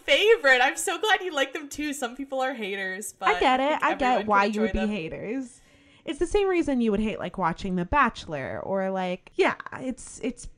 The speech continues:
Speaker 2: it's bad. <laughs> It's supposed to be
Speaker 1: Right.
Speaker 2: bad. I feel like they make it with it being bad in mind. Like, when I saw the movie Last Christmas last year with, uh,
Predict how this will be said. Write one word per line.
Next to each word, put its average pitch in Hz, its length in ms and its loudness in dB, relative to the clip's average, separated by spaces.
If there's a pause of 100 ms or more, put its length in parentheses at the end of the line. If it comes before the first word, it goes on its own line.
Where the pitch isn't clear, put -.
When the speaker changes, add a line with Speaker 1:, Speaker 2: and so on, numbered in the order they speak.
Speaker 2:
it's - 180 -4
bad. 247 520 2
<laughs> 277 300 4
It's 311 220 0
supposed 311 320 2
to 226 80 0
be 220 40 2 (100)
Speaker 1:
Right. 254 100 -2
Speaker 2:
bad. 208 460 -2 (360)
I 277 100 0
feel 320 140 2
like 339 160 2
they 320 140 2
make 262 320 -2
it 311 300 -2 (200)
with 220 440 0
it 247 160 -2
being 202 260 -2
bad 185 240 -2
in 175 140 -4
mind. 185 560 -6 (240)
Like, 254 240 -2
when 277 100 2
I 269 80 2
saw 311 220 2
the 311 100 0
movie 277 300 0
Last 196 420 -2
Christmas 247 480 -6
last 277 300 -6
year 311 140 -4
with, 269 140 -4
uh, 185 340 -2